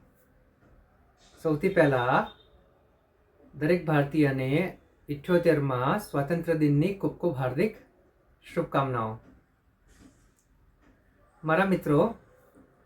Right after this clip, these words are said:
આજે જ્યારે આપણે ઇઠ્યોતેરમો સ્વતંત્ર દિવસ ઉજવવા જઈએ છીએ, તો સૌથી પહેલા આપણે તેવા લોકો પ્રત્યે કૃતજ્ઞતા વ્યક્ત કરવી જોઈએ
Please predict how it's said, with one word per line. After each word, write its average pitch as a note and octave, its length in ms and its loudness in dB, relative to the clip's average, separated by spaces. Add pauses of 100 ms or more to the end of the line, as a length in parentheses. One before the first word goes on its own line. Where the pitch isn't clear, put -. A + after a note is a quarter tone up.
(220)
આજે D3 200 -6
જ્યારે F#3 200 4
આપણે - 220 0
ઇઠ્યોતેરમો F3 520 0
સ્વતંત્ર E3 380 0
દિવસ D#3+ 460 2
ઉજવવા D#3 380 0
જઈએ D3+ 400 2
છીએ, D3+ 260 0
તો E3 120 -4
સૌથી D#3+ 300 -2
પહેલા E3+ 200 0
આપણે D3 280 0
તેવા D3+ 300 2
લોકો E3+ 280 2
પ્રત્યે D#3 340 -4
કૃતજ્ઞતા D3+ 560 -2
વ્યક્ત C#3+ 300 -4
કરવી D3+ 300 -2
જોઈએ C#3 420 -2